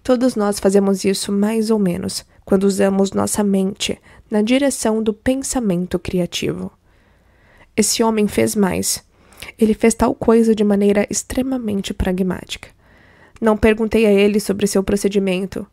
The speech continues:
embora pretenda fazê-lo na primeira oportunidade. Mas ele não só retirou dos suprimentos infinitos as ideias de que precisava e que foram a semente de seu sucesso, como também usou o poder criativo do pensamento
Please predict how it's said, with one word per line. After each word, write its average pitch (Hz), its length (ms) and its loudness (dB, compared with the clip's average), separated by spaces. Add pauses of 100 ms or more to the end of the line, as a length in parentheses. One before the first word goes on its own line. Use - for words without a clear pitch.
(160)
embora 190 280 2
pretenda 202 520 0
fazê-lo 220 520 2
na 220 120 -2
primeira 247 420 0
oportunidade. 247 840 -4 (540)
Mas 220 220 4
ele 214 160 4
não 254 200 -6
só 247 300 -4
retirou 208 500 0
dos 208 120 -6
suprimentos 202 720 0
infinitos 196 720 -2 (240)
as 208 160 2
ideias 208 440 2
de 196 100 -4
que 202 100 -6
precisava 196 680 -2 (460)
e - 60 -12
que 247 120 0
foram 247 380 0
a 240 60 -6
semente 240 560 -4
de 202 100 -2
seu 196 160 -2
sucesso, - 640 -4 (260)
como 214 240 0
também 190 480 0 (300)
usou 214 260 6
o 220 60 -2
poder 208 420 0
criativo 254 720 -2
do 208 100 -2
pensamento 190 720 -4